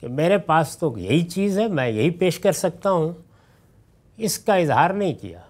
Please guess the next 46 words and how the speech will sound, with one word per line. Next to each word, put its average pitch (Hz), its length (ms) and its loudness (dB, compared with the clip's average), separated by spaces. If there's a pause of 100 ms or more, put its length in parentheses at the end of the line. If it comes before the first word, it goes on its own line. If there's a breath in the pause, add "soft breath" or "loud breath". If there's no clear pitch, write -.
(560)
बल्कि 147 400 -6
ये 190 220 0
कहा 220 280 2
कि 220 140 -6
ये 208 140 -2
अब 196 100 0 (120)
तुम्हें 254 200 4
फ़ैसला 139 420 -2
करना 98 320 -10
है 98 140 -20 (720)
कि 147 80 -16
तुम 170 240 -4
किस 156 260 -2
दर्जे 160 460 2
में 202 200 0
पहुँचकर 135 560 -4 (560 soft breath)
अपने 165 420 -2
इल्म 190 340 -2
के 170 180 -4
किस 214 340 -4
मकाम 160 380 0
पर 156 180 -4 (120)
खड़े 143 180 -2
होकर 113 400 -4 (580 soft breath)
मेरे 139 260 2
साथ 135 220 4 (100)
बात 135 240 4
करना 113 300 -2
चाहते 101 420 -4
हो। 87 200 -8 (800 soft breath)
इस 135 220 -10
वजह 208 240 6
से 214 180 2
उन्होंने 214 400 2
किसी 202 280 -2
पेशबंदी 160 760 0
से 165 160 0
बेनियाज 131 560 4
होकर 185 320 4
उन्हीं 220 380 4
को 233 160 4
पहल 214 360 6
करने 185 380 0
का 160 120 -4
मौका 143 420 2
दिया, 87 280 -10